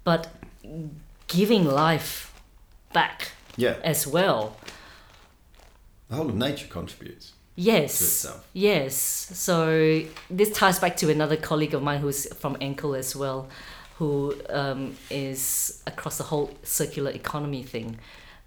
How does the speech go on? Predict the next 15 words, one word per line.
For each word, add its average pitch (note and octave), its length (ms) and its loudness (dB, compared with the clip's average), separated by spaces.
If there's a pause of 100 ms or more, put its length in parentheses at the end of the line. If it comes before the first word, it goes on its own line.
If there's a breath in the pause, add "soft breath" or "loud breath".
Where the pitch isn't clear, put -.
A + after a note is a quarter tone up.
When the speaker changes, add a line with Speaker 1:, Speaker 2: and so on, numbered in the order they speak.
(120)
Speaker 1:
Um, C3 380 -10 (100)
you D3 120 -8
know, C#3+ 100 -6
l-, C3 400 -12
life E3 340 -6
is F#3+ 140 -2
circular, F3 640 -2 (400 loud breath)
and, D3 420 -4 (440)
and D3 280 -6 (2750)
us G3+ 220 2
as - 200 0
people F#3 340 -2
working E3+ 400 0
in D#3 180 -2
organizations, D3 1300 -2